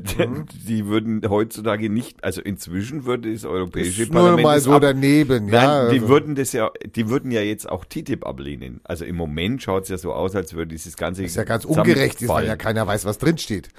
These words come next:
Speaker 2: Wir, wir müssen das Thema wechseln. Ich, ich wollte auf was anderes
Speaker 1: Nein,
Speaker 2: hinaus.
Speaker 1: es, es kommt nicht. T tip wird nicht kommen.
Speaker 2: Aber ceta, ceta wird gerade abgeschlossen.
Speaker 1: Naja, das ist die letzte Hoffnung, die sie noch haben.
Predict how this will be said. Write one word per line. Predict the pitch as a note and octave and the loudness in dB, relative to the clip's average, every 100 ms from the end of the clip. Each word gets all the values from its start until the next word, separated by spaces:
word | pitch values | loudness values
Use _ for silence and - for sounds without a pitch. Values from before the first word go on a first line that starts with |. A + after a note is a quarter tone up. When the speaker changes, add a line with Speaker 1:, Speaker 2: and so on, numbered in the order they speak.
| - - | -20 -12
Speaker 2:
Wir, | C#3 A#2+ D3+ D#3+ D#3 | -10 -6 -4 -2 4
wir | E3 | 4
müssen | D3 F3+ F#3+ F3+ | 6 6 6 4
das | E3 | 4
Thema | E3 D#3+ A#2 | 4 4 2
wechseln. | A2 - A#2+ | 0 -2 -2
Ich, | C3 C3 | -4 -4
ich | C#3+ C3+ | -10 2
wollte | E3+ F3 | 2 2
auf | D#3 C#3 | -2 -2
was | C3+ | -2
anderes | C#3+ D3 A2+ | -2 -4 0
Speaker 1:
Nein, | D#3+ G3 | 2 2
Speaker 2:
hinaus. | C#3+ B2 | 0 -2
Speaker 1:
es, | A2 A#2+ | -6 -4
es | B2 - | -6 2
kommt | E3 F#3+ | 2 2
nicht. | G2+ - | -6 -6
T | C3 | -6
tip | C#3+ A#2 | -4 -4
wird | B2 A#2+ | -4 -6
nicht | B2 | -6
kommen. | - D3 D2+ - _ - - | -6 -6 -6 -12 _ -20 -14
Speaker 2:
Aber | C3 C3+ C#3+ | -8 -6 -4
ceta, | - A#3 A3 E3+ E3+ - | 0 2 4 6 4 2
ceta | - A3+ A3+ F#3 | -2 0 2 2
wird | F3+ F3+ - | 2 0 -4
gerade | F3 F#3 F#3 | 0 0 0
abgeschlossen. | G3 - G3+ D3+ D3 B2 A#2 | -4 -6 -8 -2 0 0 -2
Speaker 1:
Naja, | G#2+ G#2+ A#2+ | 0 4 4
das | A#2+ A#2 | 4 -2
ist | C3 - | -4 -2
die | A#2 | -2
letzte | A#2 A#2+ C3+ A#2+ | -2 -2 0 2
Hoffnung, | B2+ C3+ B2 | 2 0 -2
die | A#2 | -2
sie | A2 | -2
noch | A2+ G#2+ | 0 0
haben. | A2+ B2+ G2+ D2 | 2 0 0 -6